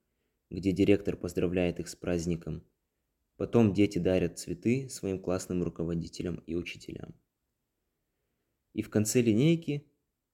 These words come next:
ученик из одиннадцатого класса несет на плече девочку из первого класса. И эта девочка звенит в колокольчик,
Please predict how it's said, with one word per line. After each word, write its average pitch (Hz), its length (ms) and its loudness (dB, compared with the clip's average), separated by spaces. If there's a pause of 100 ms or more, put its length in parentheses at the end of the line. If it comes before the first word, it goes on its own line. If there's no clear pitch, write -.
(260)
ученик 107 460 2
из 82 120 0
одиннадцатого 123 600 0
класса 120 680 -4
несет 107 380 0
на 104 100 4
плече 92 340 0
девочку 95 680 0
из - 220 -10
первого 90 380 0
класса. 82 480 -10 (840)
И 95 100 2
эта 101 180 4
девочка 123 480 2
звенит 90 360 -2
в - 60 -20
колокольчик, - 720 -6